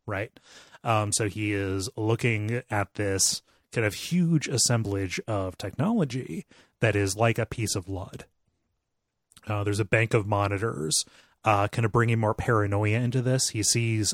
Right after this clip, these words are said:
on the monitors that the entire Cala is wired with security cameras, up to and including, like, inside the church and Callahan's house.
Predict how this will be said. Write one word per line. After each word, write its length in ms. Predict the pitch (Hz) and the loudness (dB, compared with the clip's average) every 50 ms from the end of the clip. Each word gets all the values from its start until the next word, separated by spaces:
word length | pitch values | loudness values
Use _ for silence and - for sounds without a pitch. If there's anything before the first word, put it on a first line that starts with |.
| - | 0
on 180 | - 110 110 110 | 2 2 2 2
the 60 | 104 | 0
monitors 840 | 101 101 113 165 202 202 175 117 101 101 98 101 107 113 - - - - - - - - _ - | -2 -2 0 2 2 2 2 0 -2 -6 -8 -6 -4 -2 -2 -2 -4 -8 -20 -20 -20 -12 _ 0
that 140 | 127 117 110 - | 0 0 0 -2
the 420 | - 120 101 104 95 - - 110 113 | -12 -12 -10 -8 -6 -4 -2 0 0
entire 500 | 107 104 - - - 131 117 113 113 107 | -2 -2 -4 -4 0 2 2 2 2 0
Cala 440 | - - - 107 98 95 95 92 | -2 -2 -2 0 0 0 -2 -2
is 240 | 90 98 98 95 92 | -4 -2 -2 -2 -2
wired 460 | 95 95 98 101 98 98 95 95 98 | 0 0 2 2 2 2 2 0 -2
with 160 | 101 98 98 - | -2 -2 0 0
security 500 | - 104 - - - 98 98 95 98 101 | -2 -2 -4 -6 -6 -6 -4 -4 -6 -8
cameras, 600 | - - - 131 - 80 80 76 78 131 - - - - - - _ _ _ - | -8 -8 -8 -8 -8 -8 -6 -6 -4 -4 -4 -4 -6 -10 -20 -20 _ _ _ -2
up 140 | 120 - - | -2 -2 0
to 220 | - 123 113 107 | 0 0 2 2
and 80 | 107 101 | 0 -2
including, 500 | 101 101 - - 123 113 - 98 95 98 | -4 -4 -2 0 0 0 0 -2 -4 -2
like, 220 | 95 98 - - - | -2 -4 -4 -6 -8
inside 480 | - 107 101 101 - - 110 104 101 98 | -6 -6 -4 -2 0 0 2 2 0 0
the 80 | 101 - | -2 -4
church 500 | - - 117 104 95 90 85 - - - | -4 -4 -4 -4 -4 -6 -6 -6 -8 -6
and 180 | - 113 104 95 | -4 -4 -4 -4
Callahan's 580 | - - 107 98 98 92 80 98 95 92 92 - | -4 -4 -4 -4 -4 -6 -6 -6 -6 -6 -6 -4
house. 440 | - 110 98 98 101 - - - | -2 -2 -2 -2 -4 -2 -2 -4